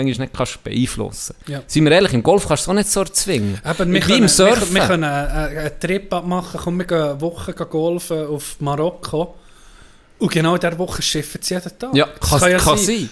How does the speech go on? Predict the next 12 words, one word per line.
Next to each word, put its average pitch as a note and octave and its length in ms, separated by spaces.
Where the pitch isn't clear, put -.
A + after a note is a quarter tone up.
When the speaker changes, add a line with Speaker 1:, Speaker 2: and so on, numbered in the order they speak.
Speaker 2:
Aber E3+ 180
m-, E3 340
dort, G3+ 220
dort A3 80
bin G3+ 140
ich G#3 100
der G3 80
Meinung, G3+ 300
hey, G3 260
dann G3+ 160
akzeptier's. E3+ 720
Speaker 1:
Ja. C3+ 360